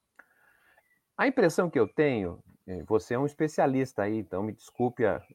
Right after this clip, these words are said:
sou apenas um curioso, né? Ah, o, o modelo soviético, né, foi um modelo de expansão, é, de uma alternativa ao capitalismo. Era um, uma polarização constante com o capitalismo. Não havia praticamente relações comerciais,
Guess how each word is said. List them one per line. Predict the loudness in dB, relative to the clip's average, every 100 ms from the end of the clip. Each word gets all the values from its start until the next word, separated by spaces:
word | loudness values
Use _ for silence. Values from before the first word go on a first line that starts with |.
| _
sou | -2
apenas | 0 0 -2 -2
um | -4
curioso, | -2 0 2 2 2 -2 -10 -8
né? | -8 -10 _ _ _ _ _ -10
Ah, | -6 -4
o, | 0 2 2 0 0
o |
modelo | 2 2 4 6 4
soviético, | 0 -2 -2 0 2 4 2 -2 -18 -18 -20 _
né, | -16 -16 -6 2
foi | 4 2
um | -4
modelo | -2 0 0 2 2 2 0
de | -6
expansão, | -10 -6 -2 -2 -4 -2 0 0 -6 _ _ _ _ -8
é, | -4 -2
de | 0
uma | 2
alternativa | 2 4 4 4 2 -2 -2 0 4 4
ao |
capitalismo. | 4 0 2 0 0 -6 -10 -20 _ _
Era | -4 -2
um, | -4
uma | -4 0 0
polarização | 4 8 10 8 6 0 0 0 2 2 0
constante | -2 -2 -4 0 2 2 0
com |
o | 0
capitalismo. | -2 0 -2 -2 -6 -4
Não | 0 0
havia | 0 -2 0 2
praticamente | 2 -2 -4 -4 -4 -4
relações | -2 0 0 -4 -4
comerciais, | -4 -2 -2 -4 -2 4 6 6 2 -2